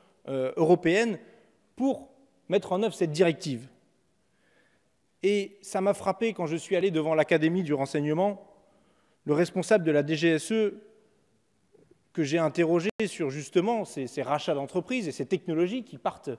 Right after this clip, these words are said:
à l'étranger, m'a dit que tout ça, l'intelligence économique dans le pays se faisait dans la limite de la concurrence libre et non faussée. Eh ben, je pense qu'effectivement, la concurrence mondiale,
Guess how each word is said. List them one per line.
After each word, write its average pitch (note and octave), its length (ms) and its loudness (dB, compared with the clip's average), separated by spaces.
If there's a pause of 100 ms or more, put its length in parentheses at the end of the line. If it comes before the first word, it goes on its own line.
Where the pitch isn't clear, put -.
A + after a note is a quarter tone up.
(380)
à C3+ 100 -4
l'étranger, E3 540 0 (680)
m'a D3+ 100 2
dit F#3 160 -2
que F3 100 -2
tout F3+ 200 -4
ça, G#3+ 380 0
l'intelligence F#3 600 -4
économique E3+ 460 -4
dans D#3 80 -4
le D3+ 60 -4
pays G3 240 -6
se E3+ 160 -6
faisait E3+ 260 -8
dans E3+ 80 -4
la C#3+ 140 0
limite F3+ 320 -2
de D3 80 -4
la D3 100 2
concurrence F3 500 -4
libre D#3 180 -2
et D#3 40 -2
non D3+ 80 -6
faussée. C3 360 -10 (960)
Eh E3 120 4
ben, E3 500 2 (520)
je D3+ 120 -2
pense G#3+ 280 2
qu'effectivement, F3+ 600 2
la F3 80 8
concurrence F3+ 600 0
mondiale, F3 540 4